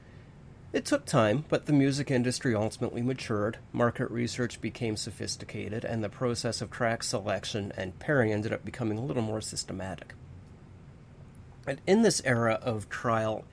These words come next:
and error, we had some interesting pairings of songs,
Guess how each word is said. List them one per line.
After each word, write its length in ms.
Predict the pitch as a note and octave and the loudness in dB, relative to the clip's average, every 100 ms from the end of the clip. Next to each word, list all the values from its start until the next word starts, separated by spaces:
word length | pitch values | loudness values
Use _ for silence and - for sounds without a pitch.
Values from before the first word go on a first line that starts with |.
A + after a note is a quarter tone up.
| - | -8
and 380 | A#2 G#2+ G2 G2 - - - - B2+ | -6 -4 -6 -10 -16 -20 -20 -6 4
error, 400 | C3 A2 G2+ D3 - - - - - - | 4 4 2 -4 -12 -20 -20 -20 -20 -4
we 160 | D3 C3+ | 2 2
had 400 | - G3+ G#3 F3+ - - - | 2 2 2 0 -10 -18 -6
some 420 | - D3+ C#3+ - - | 4 6 6 4 4
interesting 580 | D3 - E3 - C3+ B2 | 2 4 0 2 2 0
pairings 680 | - C3 B2+ B2+ B2+ A#2+ - | -2 0 4 4 2 0 -8
of 180 | A2 G2+ | -12 -8
songs, 600 | - - D4 C3 F2+ - | -4 0 2 2 -2 -8